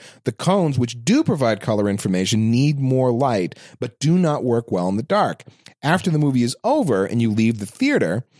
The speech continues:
everything looks very bright and is hard to see for a minute or two. This is because the rods become saturated and stop working in these bright conditions. It takes a few minutes for the cones to begin to function again and for normal vision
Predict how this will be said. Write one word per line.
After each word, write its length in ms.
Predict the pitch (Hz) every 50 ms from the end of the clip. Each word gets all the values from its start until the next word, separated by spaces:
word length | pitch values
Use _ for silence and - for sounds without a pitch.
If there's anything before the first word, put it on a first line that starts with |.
| _ _ _ _ _ _ -
everything 500 | 151 202 208 226 220 - 185 175 170 160
looks 200 | 147 143 135 123
very 360 | 110 104 117 120 127 143 139
bright 300 | 127 127 127 139 135 127
and 100 | 113 107
is 120 | 110 113
hard 340 | 113 - 101 113 127 143 143
to 80 | 143 131
see 240 | - - 175 196 202
for 180 | - - 131
a 20 | 113
minute 280 | 110 104 95 92 85
or 80 | 92 87
two. 340 | - - 80 71 58 85 - - - - - _ _
This 160 | 110 123 143
is 80 | 160 160
because 320 | 165 165 151 147 127 131
the 80 | 131 120
rods 300 | 107 110 110 110 117 117
become 320 | 113 107 - 107 110 -
saturated 760 | - - - - 139 143 147 143 - - 101 95 90 90 95 - 110
and 160 | 104 101 -
stop 420 | - - - - 104 113 - -
working 480 | 123 120 120 135 156 156 - 104 95 95
in 60 | 92
these 200 | 90 92 95 98
bright 340 | 92 87 80 87 107 117 -
conditions. 580 | 110 104 113 151 170 - - 82 64 60 - - - _ _ - - - _ _ _
It 220 | 107 107 - _
takes 240 | - 139 131 131 -
a 80 | 104 -
few 260 | - - 143 175 190
minutes 320 | 185 190 190 156 117 -
for 140 | - - 123
the 100 | 110 117
cones 300 | - 143 123 120 123 127
to 60 | 117 101
begin 220 | 98 95 113 101
to 60 | 98
function 400 | - - - 180 180 - - 110
again 280 | 95 85 85 80 82 87
and 160 | 80 90 -
for 100 | - 101
normal 400 | 98 98 101 104 107 113 120 117
vision 540 | 110 104 113 117 120 104 98 80 78 90